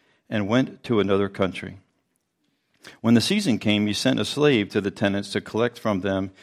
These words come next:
his share of the produce from the vineyard. But they seized him and beat him and sent him away empty-handed.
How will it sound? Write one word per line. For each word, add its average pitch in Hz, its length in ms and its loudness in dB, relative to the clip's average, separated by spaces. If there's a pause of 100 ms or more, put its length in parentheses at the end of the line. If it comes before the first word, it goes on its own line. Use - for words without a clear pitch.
(120)
his 113 140 2
share 117 260 6
of 104 60 6
the 98 80 -2
produce 98 400 2
from 95 220 -4
the 92 80 -2
vineyard. 90 420 -4 (760)
But 113 140 2
they 101 80 2
seized 139 440 0
him 151 240 -2 (100)
and 107 180 0
beat 120 220 0
him 101 180 2
and 101 100 0
sent 120 240 2
him 120 120 4
away 104 320 2
empty-handed. 107 800 -2